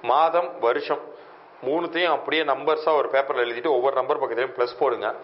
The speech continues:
வரக்கூடிய total என்ன நம்பரா வருதோ அந்த நம்பருக்குரிய பலன்களாக போய் பார்த்துக்கோங்க.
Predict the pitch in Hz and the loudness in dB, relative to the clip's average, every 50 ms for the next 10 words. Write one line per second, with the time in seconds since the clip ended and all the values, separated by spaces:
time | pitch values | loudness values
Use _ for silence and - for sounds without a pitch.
0 | - - - - - - - - 139 147 190 196 208 208 214 185 156 - 151 156 | -18 -18 -20 -20 -20 -8 0 2 4 4 4 2 2 2 2 2 2 4 4 2
1 | 165 160 - 170 156 139 131 131 151 156 151 135 123 127 131 127 127 120 107 101 | 2 2 2 0 0 -2 -2 0 0 0 0 0 0 2 2 4 4 4 2 2
2 | 98 92 92 104 135 185 - - - - - - - - - - - - 160 220 | 0 2 2 2 2 0 -2 -6 -14 -16 -18 -20 -20 -16 -6 0 0 0 0 2
3 | - 254 226 185 175 165 170 180 190 180 - 165 160 147 139 127 - 131 131 131 | 2 0 2 2 0 0 0 -2 -2 -2 -2 -4 -2 -2 -2 0 0 0 0 -2
4 | 139 127 127 127 117 113 113 151 156 - 123 120 120 113 95 95 - 95 85 82 | -4 -2 0 2 2 2 2 0 0 0 0 0 0 0 0 0 0 -4 -10 -12
5 | - - | -12 -16